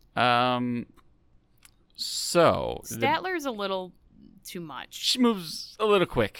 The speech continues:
Speaker 2: Yeah.
Speaker 1: She's too mu-, she's too much. She
Speaker 2: Yeah.
Speaker 1: is too much. Um, so Statler has dropped the L bomb already.
Speaker 2: Sort of, not directly.
Speaker 1: Sorta, indirectly. Dempsey didn't really respond.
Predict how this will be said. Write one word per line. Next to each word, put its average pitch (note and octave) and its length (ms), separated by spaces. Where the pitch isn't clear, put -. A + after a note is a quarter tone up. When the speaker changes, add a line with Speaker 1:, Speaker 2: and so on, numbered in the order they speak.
Speaker 2:
Yeah. F3+ 180
Speaker 1:
She's - 280
too D3 100
mu-, C3 100
she's F3 220
too - 100
much. - 300
She - 140
Speaker 2:
Yeah. C3 40
Speaker 1:
is A2 100
too G2+ 100
much. - 240
Um, B2 520
so D3 680
Statler E3 680
has B2+ 320
dropped C3 400
the B2 180
L A#2+ 200
bomb G2+ 460
already. F#2+ 560
Speaker 2:
Sort B3+ 340
of, D#3 240
not G3 220
directly. F#3+ 400
Speaker 1:
Sorta, F#3 640
indirectly. E3 1040
Dempsey D#3+ 440
didn't C#3 460
really B2 300
respond. A2+ 760